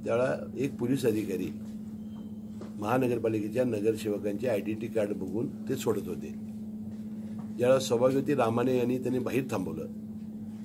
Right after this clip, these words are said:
त्यावेळा मी स्वतः पुढे गेलो आणि त्यांना म्हणालो, "हे काम तुमचं नाही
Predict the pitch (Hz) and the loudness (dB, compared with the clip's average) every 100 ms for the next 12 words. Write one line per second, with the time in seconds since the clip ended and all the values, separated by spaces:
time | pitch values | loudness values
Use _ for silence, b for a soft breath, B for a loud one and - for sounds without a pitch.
0 | - 117 135 117 117 147 120 151 135 104 | 0 4 4 2 2 2 4 6 6 4
1 | 107 110 113 110 113 107 107 - - - | 2 2 2 2 2 0 -4 -8 -8 -2
2 | 135 139 147 156 120 104 120 113 - | -2 2 2 2 0 0 2 2 0